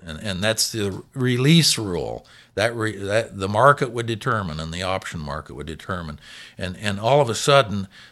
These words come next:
this big resource would become alive and, and, and, and be an oil bank and working.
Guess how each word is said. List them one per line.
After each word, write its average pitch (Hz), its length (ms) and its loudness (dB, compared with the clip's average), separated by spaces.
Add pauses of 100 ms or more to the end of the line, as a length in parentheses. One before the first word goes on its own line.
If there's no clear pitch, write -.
this 107 200 -4
big 110 240 -2
resource 104 640 -4
would 92 140 -6
become 90 320 -6
alive 90 680 -2
and, 73 240 -10
and, 85 220 -10
and, 85 280 -10
and 87 260 -10
be 98 120 -4
an 95 100 -2
oil 92 300 -2
bank 76 320 -8
and 92 100 -8
working. 90 440 -8